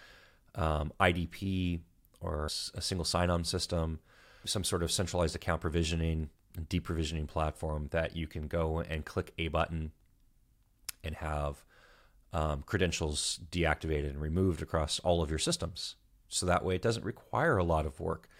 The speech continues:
But even within this, he logged into the V P N and then got onto a jump box. So if the V P N had been disabled, credentials on the V P N had been disabled, he wouldn't have been able to do any of this stuff.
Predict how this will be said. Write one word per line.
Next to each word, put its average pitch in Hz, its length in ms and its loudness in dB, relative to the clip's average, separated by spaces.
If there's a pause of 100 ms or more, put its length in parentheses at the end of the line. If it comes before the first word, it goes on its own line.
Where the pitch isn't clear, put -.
(360)
But - 140 -2
even 185 260 2
within 185 320 0
this, 101 300 2 (760)
he - 180 -4
logged 165 300 0
into 156 180 2
the 127 120 4
V 113 180 0
P 95 280 2
N 85 380 4 (240)
and 110 160 4
then 135 100 4
got 139 160 0
onto 110 240 2
a 95 60 4
jump 120 280 2
box. - 520 0
So 120 500 4 (340)
if 123 120 -2
the 131 80 2
V 170 160 2
P 143 260 -2
N 175 140 2
had 120 180 2
been 107 160 2
disabled, 98 640 4
credentials 127 420 0
on 107 80 2
the 98 80 2
V 110 140 0
P 117 160 -2
N 113 80 4
had 95 140 0
been 90 100 2
disabled, 90 600 4 (200)
he 113 80 -8
wouldn't 156 220 0
have 170 60 -2
been 156 100 2
able 156 180 0
to 143 80 0
do 139 160 0
any 170 140 0
of 87 80 -4
this - 140 -4
stuff. - 400 -6